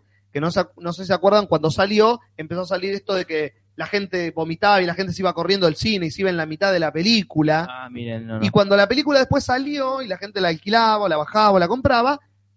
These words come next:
Speaker 1: como decía, "Che, pero no es tan, no me asusta tanto la película". Y esto es porque el sistema sonoro del cine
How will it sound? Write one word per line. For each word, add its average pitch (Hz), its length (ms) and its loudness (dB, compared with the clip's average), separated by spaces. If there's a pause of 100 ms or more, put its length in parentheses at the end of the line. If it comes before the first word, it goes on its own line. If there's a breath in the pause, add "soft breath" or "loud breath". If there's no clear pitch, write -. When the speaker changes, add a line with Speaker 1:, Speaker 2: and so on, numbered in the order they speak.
(100)
Speaker 1:
como 190 160 -2
decía, 240 180 0
"Che, 320 200 -2
pero 214 120 -6
no 294 80 -4
es 320 100 -8
tan, 180 220 -8
no 180 100 -10
me 220 80 -6
asusta 285 320 -4
tanto 170 320 -4
la 151 100 -2
película". 143 540 -10
Y 180 100 -6
esto 220 180 -4
es 233 60 -4
porque 196 580 -4 (300)
el 160 100 -8
sistema 233 340 -2
sonoro 226 480 2
del 196 200 -2
cine 196 580 -4